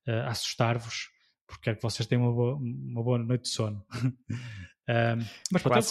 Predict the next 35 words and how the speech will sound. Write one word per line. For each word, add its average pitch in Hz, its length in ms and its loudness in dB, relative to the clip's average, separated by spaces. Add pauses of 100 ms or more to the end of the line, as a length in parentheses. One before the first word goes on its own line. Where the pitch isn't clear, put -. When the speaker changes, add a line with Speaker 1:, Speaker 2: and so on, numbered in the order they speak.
Speaker 2:
já 127 60 8
estou 147 140 6
Speaker 1:
aconselho, 131 140 10
Speaker 2:
arrepiado. 113 500 4
Speaker 1:
acon-, 113 400 -2
Speaker 2:
<laughs> - 260 -10
Speaker 1:
aconselho 151 440 10
Speaker 2:
Ou - 0 -
não. 151 60 10
Speaker 1:
a - 20 6
quem, 156 240 4
a 147 200 -4
quem 151 180 4
goste, 127 460 4
a 139 80 -2
quem 143 160 4
gosta 123 320 2
desta 120 180 0
temática, 120 640 0 (340)
pá, - 180 -20
este - 220 -6
filme, 127 240 2
lá 123 80 4
está, 113 320 2 (280)
embora 131 340 8
não, 131 320 4
não, 123 120 2
não 127 120 4
acrescente 123 340 2
nada 120 220 2
de 120 80 2
novo 120 400 2 (360)
à, 123 360 2
à 113 60 0
saga, 127 560 4